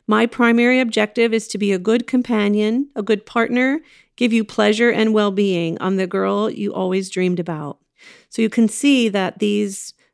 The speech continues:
dolls, these bots, are programmed with a personality. You can actually choose the type of personality that you want.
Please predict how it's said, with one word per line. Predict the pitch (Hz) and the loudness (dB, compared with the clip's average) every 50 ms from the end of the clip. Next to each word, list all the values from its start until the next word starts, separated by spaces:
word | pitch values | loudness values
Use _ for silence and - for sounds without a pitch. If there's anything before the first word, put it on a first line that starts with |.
| _ _ - | _ _ 2
dolls, | 269 311 330 277 220 202 196 214 208 | 2 4 4 4 2 0 -2 -2 -2
these | 208 208 202 180 | -2 -2 -2 -2
bots, | - - 220 233 220 - - - - - - - - | -2 -2 -2 -2 -2 -4 -6 -8 -12 -12 -10 -4 -2
are | 196 196 190 185 180 185 185 - _ _ _ _ _ _ | -2 0 0 -2 -4 -4 -6 -8 _ _ _ _ _ _
programmed | - - - 277 277 311 311 254 202 185 170 160 156 151 151 165 175 202 202 _ _ _ _ _ _ _ _ - | -14 -6 0 2 4 4 4 2 2 0 0 2 0 -2 -2 -4 -6 -8 -12 _ _ _ _ _ _ _ _ -2
with | 208 214 208 208 - | 0 2 2 0 -2
a | - 190 | -10 -8
personality. | - - 214 196 190 - 190 190 214 240 254 240 220 196 180 170 165 175 202 202 _ _ _ _ _ _ _ _ _ _ _ - | -6 -4 -4 -4 -2 -2 -2 0 0 0 0 0 0 -2 -2 -4 -4 -4 -6 -8 _ _ _ _ _ _ _ _ _ _ _ -10
You | - 220 | -10 -8
can | 208 - 233 | -4 -2 0
actually | 226 226 226 - 240 214 214 202 | -2 0 0 0 2 2 2 0
choose | - - - - 285 294 269 226 208 | -2 -4 0 2 4 4 4 2 2
the | - 185 | -2 -4
type | - - 196 185 - | -2 0 -2 -2 -2
of | 185 175 - | -4 -6 -6
personality | - 202 185 - - 190 190 185 190 185 185 190 185 | -4 -6 -6 -4 -4 -4 -2 0 0 0 0 0 -2
that | 180 - - | -2 -4 -4
you | 180 175 | -4 -4
want. | 180 190 190 185 170 151 - - - - - - | -4 -4 -4 -4 -4 -6 -8 -12 -16 -18 -20 -20